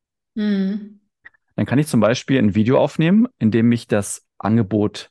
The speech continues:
Speaker 2: erkläre, also eine Angebotspräsentation mache, aber auf Video aufgenommen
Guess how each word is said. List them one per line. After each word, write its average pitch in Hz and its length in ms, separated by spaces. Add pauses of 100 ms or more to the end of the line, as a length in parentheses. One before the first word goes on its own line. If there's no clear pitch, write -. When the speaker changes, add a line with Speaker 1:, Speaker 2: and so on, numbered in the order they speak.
(140)
Speaker 2:
erkläre, 101 720
also 101 140
eine 92 120
Angebotspräsentation 101 1000
mache, 143 300
aber 90 200
auf 87 120
Video - 220
aufgenommen 113 520